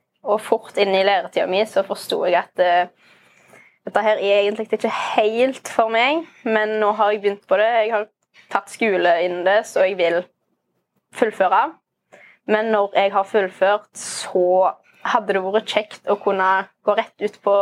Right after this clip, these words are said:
studier og slippe å ta påbygg og alt dette her etterpå. Så da, um, tenkte jeg at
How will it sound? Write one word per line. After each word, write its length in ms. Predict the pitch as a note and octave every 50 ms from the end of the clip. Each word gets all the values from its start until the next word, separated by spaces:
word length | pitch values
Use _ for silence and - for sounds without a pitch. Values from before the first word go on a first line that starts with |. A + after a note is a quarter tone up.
| G3 F#3+ G3 G3+ G3+
studier 560 | G3+ - - - - G3 F#3+ F3+ F#3 G3+ G#3+
og 80 | G3 G#3+
slippe 480 | - - A3+ A3 - _ _ - F3+ E3+ E3+ F3 F3 E3+ E3+ -
å 60 | - -
ta 360 | - F3+ F3 F3 F3+ G3 - - - - - - _ _ -
påbygg 480 | - A#3 G#3+ G3 G3 G3+ G3+ G3+ G#3 G3+
og 60 | F#3+
alt 80 | G3 G3+
dette 140 | G3 - F#3+
her 140 | F#3 - -
etterpå. 380 | - _ - F#3 F#3 - A3+ C#4 E4+ - _ _ _ _ _ _ _ _ _ _ _ _ _ _ - - - - - - - - - - _ _ _ _ -
Så 140 | - - E4+
da, 140 | C4+ C#4 C4+ C4 B3+ B3+ B3+ B3 B3 A#3+ A#3+ A#3 A#3 A3+ A3+
um, 60 | A3 - - _ _ _ _ _ - - - - - -
tenkte 240 | - - A#3+ A3+ -
jeg 80 | - -
at 140 | - -